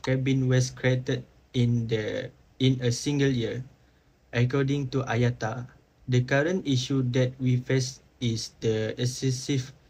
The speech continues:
use of plastic waste in flight. Based on the data provided by International Air Transport Association, ayata, estimates that a passenger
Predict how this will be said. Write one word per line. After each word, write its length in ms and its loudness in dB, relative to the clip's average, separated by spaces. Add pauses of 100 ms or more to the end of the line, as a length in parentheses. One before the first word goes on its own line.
(120)
use 400 2
of 160 -2 (160)
plastic 400 0
waste 320 0
in 80 4
flight. 340 0 (640)
Based 320 2
on 320 2
the 80 4
data 400 0
provided 640 0 (160)
by 240 -2
International 880 0
Air 240 0
Transport 480 -2
Association, 880 0 (320)
ayata, 560 -4 (320)
estimates 880 -4
that 320 2
a 80 -2
passenger 800 -2